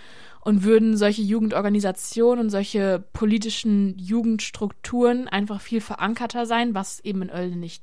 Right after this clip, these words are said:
der Fall ist, dann könnte ich mir vorstellen, dass sowas auch viel eher organisiert werden würde. Aber darauf sind eben Kleinstädte einfach noch nicht so eingestellt, sag ich mal.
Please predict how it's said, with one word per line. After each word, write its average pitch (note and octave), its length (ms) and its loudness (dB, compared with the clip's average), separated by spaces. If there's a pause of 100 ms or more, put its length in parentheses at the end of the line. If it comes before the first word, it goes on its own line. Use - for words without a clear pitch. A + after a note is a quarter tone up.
(140)
der F3 100 -4
Fall F#3+ 300 -2
ist, A#3+ 300 -2 (600)
dann G3+ 140 -2
könnte C#4+ 220 0
ich D#4+ 100 -8
mir C#4 100 -2
vorstellen, B3+ 380 0
dass A3 160 -2
sowas A#3 240 0
auch G3+ 160 -4
viel - 280 -4
eher A3 360 4
organisiert G3+ 540 2
werden E3+ 320 -2
würde. E3 320 -8 (240)
Aber F#3+ 440 2 (760)
darauf G3+ 360 0
sind G3+ 220 -2
eben F#3+ 240 -4
Kleinstädte G#3 600 -6
einfach G#3+ 360 -6
noch G3+ 160 -6
nicht G#3 180 -4
so F#3+ 380 -4 (800)
eingestellt, G3 920 -2 (120)
sag E3+ 240 -12
ich - 160 -16
mal. E3 260 -8